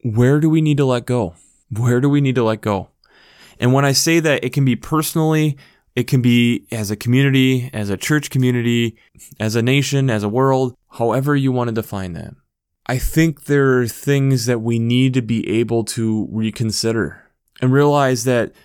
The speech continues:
whatever our assumptions are, we have to realize that God is still the one in control, no matter how difficult that is,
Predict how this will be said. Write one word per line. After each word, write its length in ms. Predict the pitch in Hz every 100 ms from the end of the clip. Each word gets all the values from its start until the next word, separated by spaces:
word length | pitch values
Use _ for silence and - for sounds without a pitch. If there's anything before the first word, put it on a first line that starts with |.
| _ -
whatever 580 | 113 127 147 165 175 147
our 200 | 120 120
assumptions 840 | 117 - 135 139 - 135 123 107
are, 400 | - 107 107 104
we 180 | 107 117
have 260 | 123 131 -
to 120 | 127
realize 480 | 117 120 117 113 107
that 220 | 110 98
God 320 | 110 110 117
is 120 | 113
still 260 | - - 117
the 100 | 107
one 200 | 101 101
in 140 | 98
control, 720 | 107 101 104 104 92 - - _
no 140 | 123 117
matter 260 | 113 107
how 240 | 104 113 107
difficult 760 | 104 120 - 117 - 104 -
that 200 | 98 90
is, 460 | 104 85 - -